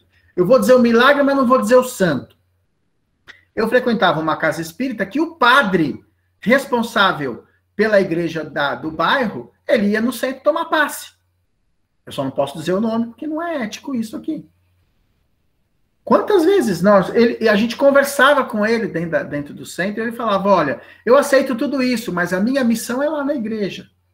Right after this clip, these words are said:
Isso aqui pra mim é tudo verdade,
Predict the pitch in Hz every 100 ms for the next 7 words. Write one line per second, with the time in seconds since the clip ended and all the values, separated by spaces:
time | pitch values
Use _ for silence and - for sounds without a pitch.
0 | _ _ _ _ _ _ - 226 233 285
1 | 269 294 277 311 349 262 226 175 147 113
2 | -